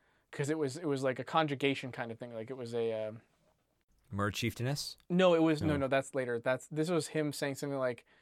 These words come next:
Speaker 1: "Myrtle, do they speak, is, are they speaking, like, m-, mer-,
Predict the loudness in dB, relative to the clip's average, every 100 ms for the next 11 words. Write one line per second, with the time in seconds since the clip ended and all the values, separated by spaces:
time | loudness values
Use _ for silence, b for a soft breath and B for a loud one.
0 | b b _ _ 0 4 6 8 6 0
1 | -18 -20 _ _ _ _ _ _ _ -20
2 | -20 _ _ _ _ -8 -2 2 2 2
3 | -4 -4 -2 -2 -2 2 4 4 0 -2
4 | -2 0 0 0 -2 -2 -2 -6 _ _
5 | _ _ -10 -10 -10 -10 -6 0 2 2
6 | 0